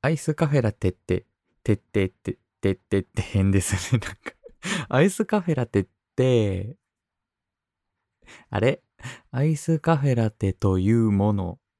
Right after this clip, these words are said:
を、<laughs> 僕、あの、あんまり飲んだことなかったんですね。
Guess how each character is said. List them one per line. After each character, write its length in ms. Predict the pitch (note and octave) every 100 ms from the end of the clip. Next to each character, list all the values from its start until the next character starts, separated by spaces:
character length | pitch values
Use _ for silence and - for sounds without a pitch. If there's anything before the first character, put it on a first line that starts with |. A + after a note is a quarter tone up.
| _ _ _ _ -
を、 240 | F2 G#2+ _ _ _ _ _ - - _ _ _
<laughs> 320 | - - - _ _ _ _ _ -
僕、 240 | G2 F#2
あ 120 | F2+
の、 320 | F2+ F2+ E2+ _
あ 120 | A#2
ん 120 | A2+ A2+
ま 120 | A#2
り 240 | G#3 F#3+ _ _ _ - B2+ B2+ G#2+ _ _ _ _ _ _ _ _ -
飲 120 | G2+
ん 60 | G#2
だ 140 | A2
こ 160 | - D#3+
と 140 | G2+
な 160 | G2 G#2
か 160 | A#2+
っ 120 | A#2+ -
た 140 | F#2+
ん 60 | F2
で 100 | F2
す 100 | G2+
ね。 240 | A#2